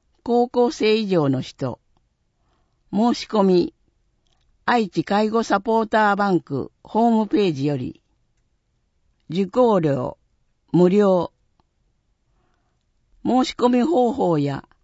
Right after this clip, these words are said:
他の日程などの詳細は、愛知介護サポーターバンクホームページをご確認ください。愛知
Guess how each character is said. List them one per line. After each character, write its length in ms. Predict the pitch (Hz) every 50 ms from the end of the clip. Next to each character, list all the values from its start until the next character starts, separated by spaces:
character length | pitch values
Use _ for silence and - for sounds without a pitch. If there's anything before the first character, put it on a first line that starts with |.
| _ _ _ _ _ _ _ _ -
他 120 | 208 240
の 120 | 240 220
日 200 | 196 190 185 170 _ -
程 180 | - 226 233 233
な 140 | 240 240 233
ど 120 | 220 202
の 120 | 175 160 143
詳 240 | - 208 190 196
細 300 | - - 247 185 175 175
は、 220 | 170 156 151 - - _ _ _ _ _ _ _ _ _ _ _ _ _ _ _ _ _ _ -
愛 240 | 226 254 247 226
知 180 | - - 151 151
介 280 | - 247 208 226 240 226
護 120 | 247 240
サ 180 | - - 302 208
ポ 240 | - - 226 233
ー 40 | 233
タ 240 | 214 - 220 220 214
ー 40 | 208
バ 180 | 208 208 202
ン 100 | 190 156
ク 280 | - - 139 135 - - _ _ _ _ _ _
ホ 280 | _ - - 220 240 247
ー 20 |
ム 180 | 240 233 240 220
ペ 200 | - 233 226 208
ー 60 | 175
ジ 120 | 156 160 151
を 220 | 139 131 - - - -
ご 140 | 151 156
確 260 | 156 202 190 185 208 180
認 240 | 180 175 170 160
く 100 | 151 175
だ 120 | 156 156 147
さ 200 | - - 147 135
い。 120 | 123 - _ _ _ _ _ _ _ _ _ _ _ _ _ _ _ _ _ _ _ _ _ _ _ _ _ _ _ _ _ _ _ _ _ _ _ -
愛 260 | - 233 254 226 202
知 360 | 175 - - 147 123 - _